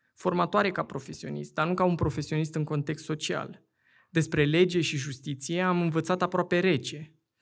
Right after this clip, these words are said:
Așadar, poate e dificil să mai lăsăm loc de implicare când ai o astfel de pregătire. De unde implicare, când poate suntem doar învățați să bifăm etape de carieră?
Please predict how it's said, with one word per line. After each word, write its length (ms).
Așadar, 460
poate 340
e 60
dificil 420
să 140
mai 160
lăsăm 300
loc 160
de 80
implicare 580
când 200
ai 120
o 100
astfel 320
de 100
pregătire. 720
De 80
unde 340
implicare, 580
când 200
poate 220
suntem 420
doar 220
învățați 480
să 60
bifăm 400
etape 340
de 100
carieră? 560